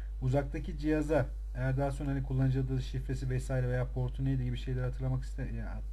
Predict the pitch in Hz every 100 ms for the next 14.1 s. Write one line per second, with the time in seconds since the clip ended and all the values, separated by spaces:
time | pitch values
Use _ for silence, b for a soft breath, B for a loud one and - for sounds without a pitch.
0 | - 120 131 160 - 127 123 135 131 -
1 | 147 101 185 - 147 156 135 147 131 151
2 | 151 147 151 - - 185 202 B B B
3 | - 147 147 156 160 135 127 120 131 165
4 | 139 104 104 196 - 151 131 110 104 -
5 | 135 135 127 131 151 156 - 135 127 -
6 | 123 107 156 - B B B - 143 151
7 | 202 185 - 185 190 196 185 185 196 196
8 | - 208 - - 190 165 139 139 185 -
9 | 156 156 170 170 151 147 160 156 151 135
10 | 165 - 151 156 180 131 147 B B B
11 | B - 127 139 180 202 - 139 143 180
12 | - - - - - 127 123 127 135 143
13 | 147 151 160 156 127 131 147 135 135 143